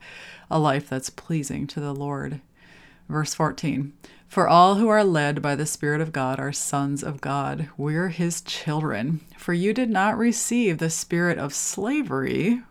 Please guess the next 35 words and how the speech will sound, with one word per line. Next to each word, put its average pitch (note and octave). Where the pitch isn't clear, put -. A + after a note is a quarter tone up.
we're D3+
talking D3
about D#3+
being E3+
free F3+
on D3
this D#3
podcast, D#3+
right? F3+
"You F3+
did G3+
not A3+
receive G3+
the G3
spirit F#3
of E3
slavery F#3
to E3
fall D#3+
back D#3
into D3
fear, E3+
but D#3
you've D#3
received D#3
the -
spirit C#3+
of D3+
adoption E3+
as F#3
sons, D3
by D#3
whom E3
we D#3+
cry, D3+